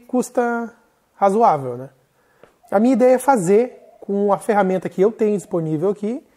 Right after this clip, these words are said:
e com o material que eu tenho disponível aqui. Então eu vou inventar uma coisa, um snorkel aqui, eh, da minha cabeça. E aí, se vocês tiverem sugestão,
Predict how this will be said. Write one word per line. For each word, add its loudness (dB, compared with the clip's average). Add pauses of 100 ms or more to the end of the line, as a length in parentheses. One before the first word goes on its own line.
(180)
e -4
com -4
o 0
material 2
que 0
eu 4
tenho 2
disponível 0
aqui. -8 (1000)
Então 4
eu 4
vou 4
inventar 4
uma 0
coisa, 0 (1000)
um 0
snorkel 0
aqui, -8 (1300)
eh, 0
da 2
minha 2
cabeça. 0 (1000)
E 2
aí, 4
se -8
vocês -2
tiverem 2
sugestão, -2